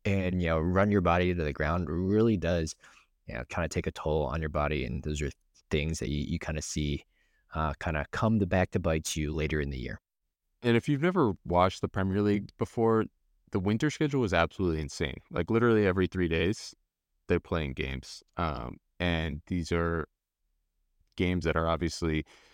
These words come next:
Speaker 2: very important to the rest of the year. And if you go through a bad step, have a few bad injuries, if you lose a guy for three weeks at this period, you might miss six games. Like, that's crazy. Whereas, you know, in a no-, normal part of the season, you might only miss three. So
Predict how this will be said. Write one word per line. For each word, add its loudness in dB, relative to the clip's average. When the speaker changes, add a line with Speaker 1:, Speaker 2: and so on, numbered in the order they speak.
Speaker 2:
very 0
important -2
to 0
the 0
rest 0
of -2
the 2
year. 4
And 0
if -6
you -6
go 2
through 0
a 0
bad 2
step, 0
have 0
a -4
few -2
bad 2
injuries, 0
if -8
you 4
lose 4
a 2
guy 4
for -4
three -2
weeks -2
at 0
this 2
period, 2
you 0
might 2
miss 0
six -4
games. 0
Like, 2
that's 0
crazy. 0
Whereas, 0
you -2
know, 0
in -2
a -2
no-, -4
normal 0
part 0
of -4
the 0
season, -2
you 0
might 0
only -2
miss -4
three. 0
So -2